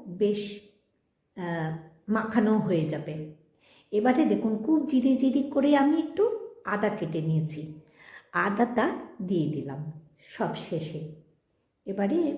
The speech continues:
মিশিয়ে নিলাম। ব্যাটারটার দেখুন কতটা ঘনত্ব রয়েছে।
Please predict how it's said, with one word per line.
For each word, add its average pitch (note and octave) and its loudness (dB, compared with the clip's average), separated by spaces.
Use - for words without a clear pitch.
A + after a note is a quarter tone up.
মিশিয়ে G3 4
নিলাম। D3+ -4
ব্যাটারটার A3+ 0
দেখুন G#3+ 0
কতটা G3+ 2
ঘনত্ব A3+ 2
রয়েছে। B3 4